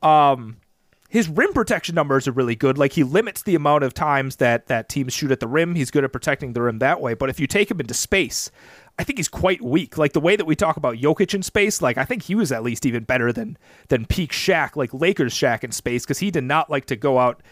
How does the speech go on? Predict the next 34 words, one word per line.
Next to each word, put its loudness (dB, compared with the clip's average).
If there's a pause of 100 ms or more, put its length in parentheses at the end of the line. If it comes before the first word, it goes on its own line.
(220)
at 2
all 4
that, 0
those 2
situations. -2
So, 2 (500)
I 2
don't 4
know, 4
Ben. 0
I 2
just -8
don't 0
know 0
what 2
to 2
really 2
think -2
about 2
Shaq's -4
defense -4 (320)
in 0
this 2
kind 0
of -8
conversation -2
when -2
we're -2
talking 0
about -2
full 2
impact, -2
just -6
because 0